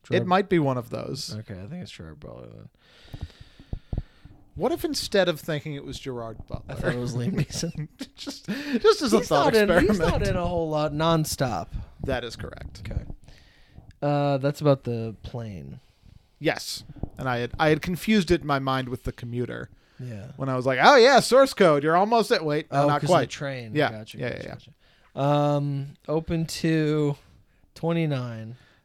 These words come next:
Speaker 1: That opened to twenty-eight point eight, so
Speaker 2: All
Speaker 1: yes.
Speaker 2: right.
Speaker 1: Uh, yeah, just a, just an interesting little weekend where you got, uh, you got your Liam Neeson on a blank movie.
Speaker 2: Mm-hmm.
Speaker 1: Uh,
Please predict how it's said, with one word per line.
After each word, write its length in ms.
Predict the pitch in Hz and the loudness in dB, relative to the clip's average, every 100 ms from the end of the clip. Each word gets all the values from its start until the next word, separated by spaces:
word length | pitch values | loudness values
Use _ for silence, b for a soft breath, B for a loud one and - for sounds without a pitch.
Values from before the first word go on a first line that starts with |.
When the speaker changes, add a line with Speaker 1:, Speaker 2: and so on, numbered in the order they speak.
| b | b
Speaker 1:
That 220 | 139 151 | 0 2
opened 480 | 165 160 165 156 135 | 2 4 2 0 -4
to 280 | - 180 202 | 0 0 0
twenty-eight 440 | - 190 226 240 | -2 0 4 2
point 220 | 202 214 214 | 2 0 0
eight, 200 | 131 - | -6 -4
so 200 | 143 135 | -2 0
Speaker 2:
All 60 | |
Speaker 1:
yes. 640 | 143 123 139 131 117 - - b b b - | 0 0 0 0 -4 -10 -20 b b b 0
Speaker 2:
right. 420 | 151 139 123 120 | 4 4 2 -2
Speaker 1:
Uh, 40 | 120 _ _ _ _ _ _ _ _ _ _ _ _ | -6 _ _ _ _ _ _ _ _ _ _ _ _
yeah, 200 | 381 349 | 4 4
just 280 | - 339 - | 4 0 2
a, 200 | 359 330 | 2 0
just 260 | 320 370 392 | -2 -4 -2
an 60 | |
interesting 360 | 311 311 285 302 | -6 -4 -2 2
little 260 | 262 254 220 | 8 10 10
weekend 400 | 185 190 185 185 | 8 8 4 6
where 100 | 190 | 4
you 80 | |
got, 340 | 180 180 170 196 | 6 6 6 4
uh, 40 | |
you 200 | 185 175 | 6 6
got 220 | 170 180 185 | 6 4 4
your 120 | 175 | 4
Liam 260 | 170 170 160 | 4 2 2
Neeson 500 | 156 - 160 151 156 | 0 2 0 0 0
on 160 | 147 | 0
a 60 | 143 | 0
blank 440 | 139 139 139 - | 2 0 0 -4
movie. 380 | 139 131 127 127 123 | -2 0 0 -2 -6
Speaker 2:
Mm-hmm. 320 | 127 123 123 139 | -12 -12 -10 -2
Speaker 1:
Uh, 460 | 139 123 120 120 | 0 2 0 -4